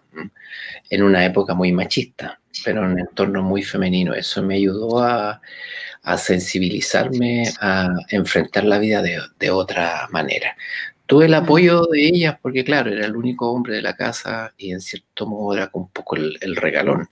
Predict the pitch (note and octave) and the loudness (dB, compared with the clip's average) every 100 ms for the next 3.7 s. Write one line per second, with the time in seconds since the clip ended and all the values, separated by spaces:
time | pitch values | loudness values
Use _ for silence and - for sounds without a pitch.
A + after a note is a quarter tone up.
0 | - - - - - G2+ A#2+ B2 - B2+ | -16 -18 -16 -14 0 2 4 2 4 4
1 | - B2+ A#2+ C3+ C#3 C3 A#2+ A2+ B2 C#3 | 2 4 4 6 4 4 2 2 2 0
2 | C3+ A#2+ A#2 A2 G#2 A2 _ _ - - | -2 -2 -2 0 -2 -6 _ _ -20 -10
3 | - G2+ G2 G2 G2 G2 | -4 0 0 0 0 -2